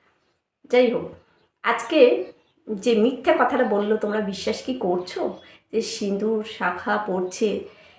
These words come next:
এই আমাদের সন্দীপ তার নামে? সন্দীপ তার মঙ্গলের জন্য পড়ছে।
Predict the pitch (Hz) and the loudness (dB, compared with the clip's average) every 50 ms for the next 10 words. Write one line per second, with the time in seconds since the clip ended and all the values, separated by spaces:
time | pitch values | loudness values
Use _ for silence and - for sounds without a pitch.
0 | _ _ - 196 196 185 185 185 180 175 - 175 - _ - - - 202 202 165 | _ _ -6 -4 -4 -2 0 0 0 -2 -2 -6 -12 _ -12 -8 -6 -4 -2 0
1 | 185 202 - 240 226 233 226 - - - 202 190 190 214 214 - - 233 226 226 | 2 2 4 4 2 2 0 -6 -6 -2 0 2 2 2 -2 -2 -2 -2 -2 0
2 | 233 226 262 392 349 - - - _ _ _ _ _ _ _ _ _ _ _ _ | -2 -2 -4 -4 -6 -8 -12 -18 _ _ _ _ _ _ _ _ _ _ _ _
3 | _ _ _ _ _ _ _ _ _ _ _ _ _ _ _ _ _ _ _ _ | _ _ _ _ _ _ _ _ _ _ _ _ _ _ _ _ _ _ _ _
4 | _ _ _ _ _ - - 233 240 233 247 262 254 - - 254 247 233 220 214 | _ _ _ _ _ -2 0 0 0 2 0 -2 -2 0 4 4 6 6 6 4
5 | 220 233 226 247 247 240 240 240 - 240 233 233 240 240 240 240 233 233 233 - | 4 6 8 8 8 8 6 6 6 4 4 4 4 2 4 4 4 4 2 -4
6 | - | -8